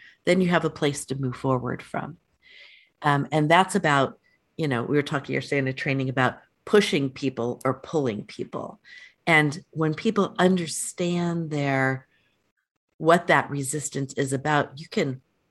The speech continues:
be the wind under their wings to help lift them forward. Otherwise, you're just trying to drag them forward, and that resistance just leaves skids marks all over,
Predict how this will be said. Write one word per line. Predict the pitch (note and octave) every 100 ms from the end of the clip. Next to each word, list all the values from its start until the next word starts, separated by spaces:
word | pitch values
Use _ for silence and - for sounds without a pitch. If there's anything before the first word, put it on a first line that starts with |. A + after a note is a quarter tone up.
| _ _
be | F#3
the | F3+ D3
wind | C#3+ D#3 C#3+
under | C#3+ C3+ B2+
their | A#2+
wings | B2 D3+ C3 A#2+ -
to | C3
help | B2+ -
lift | C3 C3+
them | A2+ A2+
forward. | - D3+ D3 B2+ G#2 G#1+ - - - -
Otherwise, | G3+ A#3+ F#3+ F3
you're | D#3
just | -
trying | - E3+
to | C3+
drag | A2 - B2+ D3 D3
them | B2+ A#2+
forward, | - C#3 C3+
and | C#3
that | E3+ -
resistance | D#3 C#3+ - B2+ -
just | - -
leaves | F#2+
skids | - - A#2+ -
marks | F#2+ - - - -
all | B2 A2+
over, | G#2 - D2 C3+